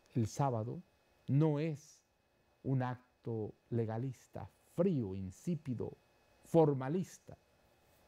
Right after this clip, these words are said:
o farisaico. El sábado es la experiencia renovadora, de acuerdo al Salmo noventa y dos, donde el justo florecerá como la palmera,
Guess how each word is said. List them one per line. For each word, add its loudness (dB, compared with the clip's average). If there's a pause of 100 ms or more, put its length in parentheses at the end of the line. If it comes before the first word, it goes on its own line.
(500)
o 4
farisaico. -2 (1040)
El 2
sábado 8 (600)
es 6
la 12
experiencia 0
renovadora, -2
de -12
acuerdo -6
al -6
Salmo -8
noventa -8
y -6
dos, -12 (720)
donde 2
el 0
justo -4
florecerá -2
como -2
la -2
palmera, -2